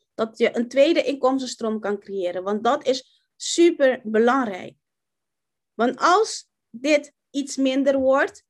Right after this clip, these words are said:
dan heb jij de andere. In een onderneming is er altijd meerdere inkomstenstromen. Niet alleen maar één. Er zijn er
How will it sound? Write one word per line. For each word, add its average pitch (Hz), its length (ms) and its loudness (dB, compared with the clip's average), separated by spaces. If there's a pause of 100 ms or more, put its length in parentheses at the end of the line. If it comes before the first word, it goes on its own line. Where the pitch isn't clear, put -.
(100)
dan 226 280 -4
heb 226 440 -8
jij 233 380 2
de - 180 -10
andere. 175 540 -8 (600)
In 262 180 0
een 285 200 0
onderneming 302 920 2 (400)
is 294 200 -2
er - 140 -2
altijd 285 540 -2
meerdere 254 640 0
inkomstenstromen. - 1200 -8 (840)
Niet 277 340 2
alleen 247 320 2
maar 233 220 0
één. 117 400 -4 (640)
Er 220 140 0
zijn 247 260 0
er 247 300 0